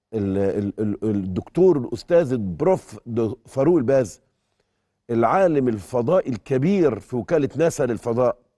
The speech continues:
عالم كبير لا يشق له غبار، كله ملء السمع والبصر. وهو بيقول لك: "أنا اشتغلت نقاش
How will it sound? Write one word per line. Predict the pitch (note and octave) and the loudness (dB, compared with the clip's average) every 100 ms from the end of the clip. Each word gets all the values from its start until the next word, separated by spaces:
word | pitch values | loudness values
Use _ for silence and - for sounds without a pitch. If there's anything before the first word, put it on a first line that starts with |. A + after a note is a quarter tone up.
| _ | _
عالم | - B2+ E3 C3 | -6 -2 -2 -4
كبير | C3+ C3 G3 | -4 -2 -2
لا | B2+ B2+ E3 | 0 2 2
يشق | D3+ A#2+ E3 C#3+ | 2 -2 -4 -2
له | D3+ | 0
غبار، | B2 B2+ E3 | 2 2 0
كله | - - G#3 D#3 - _ _ | 0 -2 0 -2 -4 _ _
ملء | D#3 G3+ | -4 -2
السمع | - - D3 B2 | -2 -2 0 0
والبصر. | A2+ C3+ F#2 - _ _ _ _ _ _ - | 0 -2 -4 -16 _ _ _ _ _ _ -4
وهو | B2+ C3+ A#3+ G#3+ | 0 2 4 2
بيقول | D#3 F3+ G3 | 2 0 2
لك: | F3 - - | 0 -2 -8
"أنا | C3+ | -6
اشتغلت | B2+ - C#3 G3 - | -6 -4 -2 -2 -2
نقاش | D3+ C#3 - F#3 C#3+ - - | -4 -4 -2 -2 -2 -8 -18